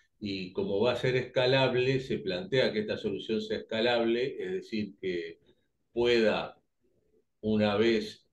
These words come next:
probada y, y verificada su funcionalidad, poderla extender al sector privado,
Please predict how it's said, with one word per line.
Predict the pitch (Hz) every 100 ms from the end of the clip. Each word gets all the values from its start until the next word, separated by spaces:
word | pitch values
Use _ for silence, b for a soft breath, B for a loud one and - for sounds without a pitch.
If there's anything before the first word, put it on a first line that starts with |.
| _
probada | 107 104 107 120 120 117 107 98 95 - _
y, | 87 90 87 90 90
y |
verificada | 98 98 95 101 87 120 123 120 110
su | 107 101 -
funcionalidad, | 104 - 98 101 95 98 104 113 120 - -
poderla | 98 98 107 107
extender | 107 110 107 117 120 - - _ _ _
al | 95 90 85 82 80
sector | - 90 - 101 95
privado, | 104 104 104 104 107 123 -